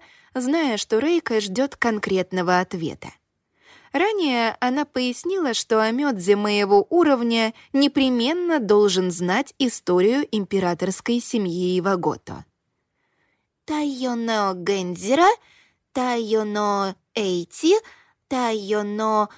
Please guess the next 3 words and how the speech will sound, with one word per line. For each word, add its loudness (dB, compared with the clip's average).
Фудзиката, 0
Тайоно... 2
Хм... -8